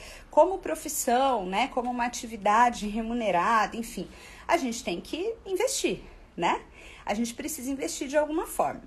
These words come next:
E nesse caso não vai ser diferente. Como eu falei ontem, assim como o médico tem que ter o C R M, o advogado tem que ter o O A B, o guia de turismo tem que ter cadastro, <laughs> né? Então, assim, por si só, esse já é um custo que você vai ter se você quiser trabalhar sério direitinho,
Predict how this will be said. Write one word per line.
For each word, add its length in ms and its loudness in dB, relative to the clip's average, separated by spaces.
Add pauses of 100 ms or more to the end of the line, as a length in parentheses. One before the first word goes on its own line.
E 140 0
nesse 340 0
caso 320 0
não 140 2
vai 160 2
ser 220 -4
diferente. 600 -8 (280)
Como 180 0
eu 80 0
falei 420 2
ontem, 280 -2
assim 200 -8
como 180 -4
o 60 -4
médico 380 -4
tem 120 -8
que 80 -10
ter 80 -4
o 60 -6
C 120 -4
R 180 -2
M, 440 -6
o 60 -8
advogado 560 4
tem 140 -6
que 80 -10
ter 140 0
o 60 0
O 60 2
A 80 4
B, 360 4 (240)
o 80 -8
guia 180 -6
de 100 -10
turismo 400 -8
tem 160 -6
que 60 -12
ter 80 -8
cadastro, 500 -4 (180)
<laughs> 180 -20
né? 140 -10 (320)
Então, 100 0
assim, 240 0
por 220 -4
si 260 -2
só, 600 8 (300)
esse 360 2
já 180 2
é 60 2
um 100 0
custo 340 -8
que 100 -10
você 300 -4
vai 160 -2
ter 440 -2
se 320 -4
você 300 -2
quiser 460 2
trabalhar 420 0
sério 480 0
direitinho, 720 -6